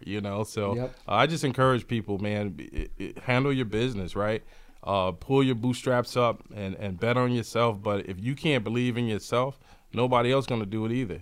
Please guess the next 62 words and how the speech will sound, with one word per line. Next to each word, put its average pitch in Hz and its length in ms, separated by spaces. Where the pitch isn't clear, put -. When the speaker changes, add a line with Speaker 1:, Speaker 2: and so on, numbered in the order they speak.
Speaker 1:
you 98 140
know? 98 220
So 104 240
it's 104 120
like, 101 260
people 143 300
need 120 200
to 104 80
know 117 320
that, 95 300
shit, 107 380
you're 107 140
gonna 123 160
get 113 180
up 127 180
in 117 60
the 113 60
morning 104 560
and, 98 180
and 107 220
I 113 40
don't 123 120
have 120 140
to 110 80
call 127 300
this 110 120
guy. 104 200
He's 113 140
already 110 300
gonna 104 160
be 104 240
up, 107 260
you 95 120
Speaker 2:
Yep. 98 80
Speaker 1:
know? 98 180
Uh, 95 260
this 110 180
guy's 120 220
gonna 110 120
call 123 320
me, 120 140
checking 120 400
on 117 220
me, 123 120
making 113 360
sure 117 420
that, 98 260
that 95 200
this 113 200
date 117 260
is 107 120
set 117 320
and 110 120
this 113 200
and 110 100
that. 98 220
That, - 180
that's 147 340
business, 107 640
man. 98 340
And 95 120
that's, 127 320